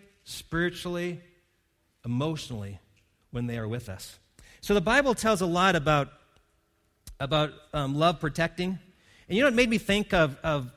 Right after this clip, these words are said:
egg carton crates because, um, eggs are real fragile. Eggs are very fragile. By the way, these are, these are different colored eggs because we have a neighbor who has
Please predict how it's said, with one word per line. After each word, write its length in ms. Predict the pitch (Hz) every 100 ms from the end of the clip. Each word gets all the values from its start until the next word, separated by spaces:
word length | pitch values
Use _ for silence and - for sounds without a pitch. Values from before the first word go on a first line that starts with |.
| -
egg 160 | 185 180
carton 260 | 170 147 131
crates 460 | 127 110 - - _ _ _ _ _ -
because, 680 | 165 196 185 170 127 - 117
um, 400 | 156 147 139 113 _ _ - _ _ _ _ _ _ _
eggs 200 | 226 202
are 60 | 180
real 160 | 147 127
fragile. 460 | 104 95 98 90 _ _ _ _ _ _ _ _ _ _ - _ _ _ _ _ -
Eggs 200 | 196 175
are 40 | 151
very 260 | 123 131
fragile. 380 | 123 117 95 90 - _ _ _ _ -
By 80 | 165
the 40 |
way, 100 | 175
these 180 | 202 240
are, 200 | 214 165 - - _ -
these 120 | 214
are 60 | 196
different 240 | 190 170
colored 320 | - 180 175
eggs 260 | 156 190 175
because 240 | 165 147
we 100 | 147
have 60 | 147
a 60 |
neighbor 260 | 143 151 151
who 100 | 143
has 200 | 131